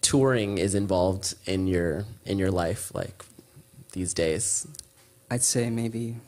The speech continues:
Speaker 2: eight months, seven months out of the year. It's pretty rough.
Speaker 1: Do you, I mean, do you enjoy it, or is it just, like,
Speaker 2: It's
Speaker 1: something you gotta
Speaker 2: bittersweet.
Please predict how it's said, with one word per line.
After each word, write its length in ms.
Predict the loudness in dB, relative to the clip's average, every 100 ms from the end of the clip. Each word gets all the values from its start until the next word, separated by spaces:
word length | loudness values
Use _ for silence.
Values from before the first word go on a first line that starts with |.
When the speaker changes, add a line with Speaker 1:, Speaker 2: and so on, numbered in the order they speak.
| -12
Speaker 2:
eight 200 | -4 -2
months, 680 | 0 -2 0 2 2 0 -4 -8 -20 _
seven 500 | -8 -2 0 2 2
months 260 | 2 0
out 120 | 0 2
of 40 |
the 80 | 2
year. 320 | 2 2 -2 -6
It's 180 | -10 -10
pretty 340 | -10 -2 0 0
rough. 520 | -2 -4 -6 -14 -16 -18 -20 -20 -20 -14 0
Speaker 1:
Do 100 | 2
you, 220 | 4 4 2 -8 -4
I 60 | 0
mean, 220 | 2 2
do 100 | 2
you 100 | 4
enjoy 400 | 4 4 6 6
it, 200 | 6 4
or 160 | 4 4
is 120 | 4
it 80 | 2
just, 260 | 2 4
like, 360 | 2 2 0 -2
Speaker 2:
It's 100 | 0
Speaker 1:
something 300 | 2 4 4
you 100 | 6
gotta 320 | 6 6
Speaker 2:
bittersweet. 40 | 4